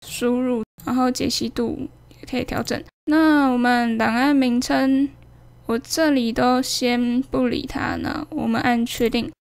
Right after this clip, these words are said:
这样子就开一个档案。啊，这个不是我想要的 size，那就按这个叉叉，我不要它，再开一次。诶，刚刚，呃，好啦，随便，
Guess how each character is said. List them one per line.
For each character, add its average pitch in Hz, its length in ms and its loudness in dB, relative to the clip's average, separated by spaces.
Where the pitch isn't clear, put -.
这 247 80 -6
样 240 280 -2
子 - 260 -4
就 214 200 -2
开 233 220 -2
一 - 40 -2
个 - 80 -4
档 - 160 -4
案。 226 100 -2
啊， 269 220 4
这 269 160 -2
个 247 220 2
不 262 160 -8
是 285 140 -6
我 269 120 2
想 240 200 -2
要 247 100 0
的 233 140 0
size， 233 640 -4
那 233 200 -4
就 233 200 -4
按 226 280 -2
这 - 120 -4
个 - 420 -8
叉 - 160 -8
叉， 262 160 -2
我 233 60 -8
不 - 60 -2
要 254 100 2
它， 277 160 -2
再 269 80 -8
开 254 160 -8
一 247 40 -4
次。 269 240 -8
诶， 220 500 -4
刚 220 140 -4
刚， 220 300 -4
呃， 220 320 -4
好 - 180 -10
啦， - 200 -6
随 - 160 -8
便， 233 180 -4